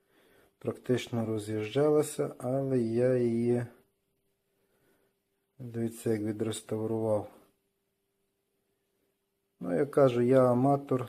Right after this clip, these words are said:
не професіонал. Для себе, для власного задоволення, для друзів. Завжди готовий посидіти і відреставрувати ті чи інші речі.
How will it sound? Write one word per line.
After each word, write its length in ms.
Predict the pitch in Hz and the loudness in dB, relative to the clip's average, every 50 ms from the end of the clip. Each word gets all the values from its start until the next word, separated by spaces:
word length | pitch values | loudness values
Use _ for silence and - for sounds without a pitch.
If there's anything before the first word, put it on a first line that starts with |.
| - - | -10 -8
не 180 | - 123 123 120 | -6 -4 -4 -4
професіонал. 960 | 117 - 120 110 - - 113 - - - 117 113 113 120 135 151 156 151 147 147 - - _ _ _ _ _ _ _ _ _ _ _ _ _ _ _ _ _ _ _ _ _ _ _ _ _ _ _ _ _ _ _ _ _ _ _ _ _ _ _ _ _ _ _ _ _ _ | -4 -4 -6 -6 -6 -8 -10 -12 -8 -6 -4 -4 -2 0 0 2 2 0 0 -4 -10 -20 _ _ _ _ _ _ _ _ _ _ _ _ _ _ _ _ _ _ _ _ _ _ _ _ _ _ _ _ _ _ _ _ _ _ _ _ _ _ _ _ _ _ _ _ _ _
Для 280 | 123 117 123 127 127 | -8 -4 0 0 0
себе, 420 | - - - 151 156 156 151 143 135 | 0 2 4 6 6 6 6 2 0
для 200 | 120 117 123 117 | 2 0 0 2
власного 520 | 113 127 131 127 - - 131 120 117 117 | 4 4 4 4 4 0 0 0 0 0
задоволення, 960 | 110 117 120 107 113 110 117 123 139 147 147 139 143 143 139 135 131 131 123 - - - _ _ _ | 0 0 -2 0 0 -2 0 4 6 6 6 6 4 4 6 6 4 4 2 -2 -10 -20 _ _ _
для 300 | 120 107 107 110 117 113 | -16 -12 -4 -2 0 0
друзів. 640 | 113 117 120 135 143 147 139 131 139 139 131 131 - - - _ _ _ _ _ _ _ _ _ _ _ _ _ _ _ _ _ _ _ _ _ _ _ _ _ _ _ | 2 2 2 4 2 2 2 4 4 4 4 2 -2 -10 -20 _ _ _ _ _ _ _ _ _ _ _ _ _ _ _ _ _ _ _ _ _ _ _ _ _ _ _
Завжди 440 | 120 107 110 113 113 113 120 135 139 | -12 -8 -6 -6 -6 -2 2 2 2
готовий 540 | 131 113 120 117 - 135 131 127 120 120 | 2 0 -2 -4 0 2 2 4 4 2
посидіти 920 | 117 - - 107 - - - 110 113 117 131 135 135 - 135 135 131 131 120 - - - - - 131 | 0 -2 -8 -10 -10 -10 -12 -10 -4 -2 -2 -2 -2 -2 0 0 0 0 -2 -6 -16 -20 -20 -12 -6
і 160 | 123 131 131 | -4 -2 -2
відреставрувати 920 | 127 123 113 117 113 110 - - - 117 113 117 117 123 123 123 123 110 | -2 0 -2 -2 -4 -4 -8 -8 -6 -2 -2 0 2 2 2 2 0 -6
ті 200 | 110 - - 127 | -8 -6 -8 -8
чи 220 | 123 - - - 117 | -8 -8 -6 -4 -2
інші 360 | 117 120 120 - - - 117 | -2 -2 -4 -6 -4 -2 0
речі. 440 | 113 110 107 107 - - - - | 2 2 2 0 -2 -10 -16 -18